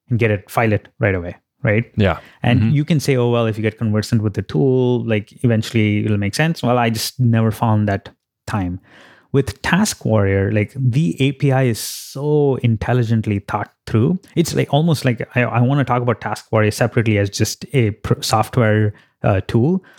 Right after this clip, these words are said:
Speaker 1: 'cause the A P I is beautiful. They've thought through so many subtle, beautiful things. And, you know, Task Warrior is literally task add. And if I add in, like, you know, if I add my stuff there, it's just very intelligent about parsing the right things in the way that I want it,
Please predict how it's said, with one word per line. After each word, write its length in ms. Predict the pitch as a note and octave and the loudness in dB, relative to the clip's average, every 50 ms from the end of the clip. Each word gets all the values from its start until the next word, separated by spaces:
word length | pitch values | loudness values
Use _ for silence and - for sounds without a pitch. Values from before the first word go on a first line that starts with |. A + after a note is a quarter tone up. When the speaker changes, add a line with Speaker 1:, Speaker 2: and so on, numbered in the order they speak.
| _ _ _ _ | _ _ _ _
Speaker 1:
'cause 160 | - D#3 B2 | -2 0 0
the 140 | A#2+ B2 A#2+ D3+ | 2 2 0 0
A 40 | |
P 120 | - - D#3+ | 0 0 0
I 40 | C#3 | 0
is 100 | A#2 F#2+ | 0 -2
beautiful. 360 | - C3 C3+ B2 G#2+ F#2 F#2 | 0 0 0 0 0 0 0
They've 200 | E2+ B2+ C#3 - - _ - | 0 0 -2 -2 -6 _ -10
thought 260 | - - D3+ - - | -6 -6 -6 -4 0
through 200 | - C3 A#2 G#2 | 2 2 2 2
so 340 | - - - - D#3+ F3+ F3 | 0 -4 -4 -2 0 2 2
many 180 | D#3 C#3 B2 A2 | 2 2 2 0
subtle, 400 | - - - B2 B2+ - B2+ A2 | -2 -2 -2 -2 0 2 0 0
beautiful 480 | G#2+ G2+ G2+ G#2+ G#2+ G#2+ - A2 G#2 | 2 2 2 2 2 0 0 0 -2
things. 460 | F#2 - A#2+ A2+ G2+ F#2+ F#2+ - - - - | 0 0 -2 -2 -2 -2 -6 -8 -10 -6 -2
And, 260 | A2+ A2 G#2 G#2 A2 - - _ _ _ _ _ - | 0 2 2 0 -2 -4 -8 _ _ _ _ _ 0
you 100 | B2+ B2+ | 0 2
know, 60 | A#2+ | 2
Task 320 | G#2 - C3 C3+ - - | 2 0 0 0 0 0
Warrior 160 | E3 D#3+ F3 E3 | 0 2 2 0
is 120 | C#3 - | 0 0
literally 280 | - B2 A#2 - A#2+ G2+ | 0 0 2 0 0 0
task 260 | - B2+ B2 - - | 0 -2 -2 -2 -2
add. 260 | A#2+ A#2 C3 D3 D3+ - _ _ _ _ - | -2 0 0 -2 -4 -8 _ _ _ _ -2
And 300 | A#2+ A#2 A2+ A2 G#2 - _ - | 0 0 0 0 -2 -4 _ -8
if 120 | C3 - | -4 -2
I 60 | C#3 | 0
add 220 | B2 A#2 B2 B2 C3 | 0 2 0 2 2
in, 340 | C3 B2+ B2 B2 A#2+ A2+ - | 2 2 2 0 0 -2 0
like, 260 | B2+ A#2 A2+ - - | 0 -2 -2 0 0
you 40 | B2+ | 0
know, 160 | A#2+ A2 A2 | 0 0 0
if 220 | A#2 A#2+ A2+ - | -2 -2 -2 -2
I 60 | B2 A2+ | -2 -2
add 260 | G#2+ A2 A#2+ A#2+ A#2+ | 0 0 0 0 0
my 100 | B2 A2 | 0 -2
stuff 240 | - - B2+ B2 - | 0 0 -2 0 0
there, 160 | F#3+ E3+ D#3+ | 0 0 2
it's 220 | B2 B2+ B2 - - | 2 0 -2 -2 -4
just 180 | B2+ - - | -4 -4 -2
very 280 | - A#2+ B2+ C#3+ C#3+ C3 | 0 0 2 2 2 2
intelligent 420 | A#2+ A2+ - B2+ A#2+ A2 G#2 A2+ | 0 2 2 0 0 0 0 0
about 240 | G#2+ G2+ G#2+ G2+ - | 0 0 -2 -4 -4
parsing 440 | - - G#2+ G#2+ - - A2+ G#2 G#2 | -2 -2 -2 -2 0 -2 -2 -2 0
the 60 | G2+ | 0
right 220 | G2+ G2+ G2+ - - - | 0 0 -2 -4 -6 -4
things 400 | - A#2+ G#2+ G#2 G2+ G2 G#2 - - | -2 0 0 2 0 -2 -4 -6 -4
in 240 | - C3+ A#2+ A#2 A2+ | -2 0 0 0 0
the 100 | G2+ G#2 | 0 0
way 140 | G#2 G#2+ G#2 | 0 0 -2
that 160 | F#2+ G#2+ G2+ | -2 -4 -6
I 80 | G2 F#2 | -6 -6
want 280 | F#2 F#2+ F#2+ F#2 - | -6 -6 -8 -8 -8
it, 120 | - - | -10 -12